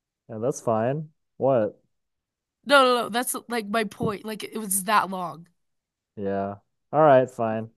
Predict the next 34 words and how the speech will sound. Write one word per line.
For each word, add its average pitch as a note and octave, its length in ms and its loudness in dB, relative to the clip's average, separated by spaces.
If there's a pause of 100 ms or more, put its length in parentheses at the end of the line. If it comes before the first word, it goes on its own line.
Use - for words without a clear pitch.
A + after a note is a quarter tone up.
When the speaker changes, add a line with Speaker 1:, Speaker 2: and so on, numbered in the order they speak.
Speaker 1:
Well, D#3+ 340 8
you C#3 160 2
Speaker 2:
Okay. - 0 -
Speaker 1:
got D3 220 6
your D#3 80 4
Band-Aids A#2+ 680 2
and A2+ 120 -10
you're A2+ 140 -2
good A#2+ 160 4
now, A2+ 260 -2
so. G#2+ 460 -6
Speaker 2:
Yes. - 280 -14 (220)
Now G#3+ 500 -6 (200)
it's A3 200 -6
all G#3+ 180 0
scabbed G#3 520 -4
up G3+ 420 -10
and G3 140 -8
it's F#3+ 160 -6
scary G#3+ 400 -4
looking, G#3 500 -8
but, G3 240 -6
you F#3 100 -8
know, F#3 160 -12
it's F#3 120 -16
okay. - 320 -20 (100)
<laughs> - 140 -16 (340)
Speaker 1:
Yeah. C#3+ 220 -2 (340)
<laughs> E4 240 -4 (680)
Nice. - 460 -12
Speaker 2:
Anyways, C#3 480 -8 (540)
that's C#4+ 260 2
my A#3+ 260 2
update. G3+ 640 -6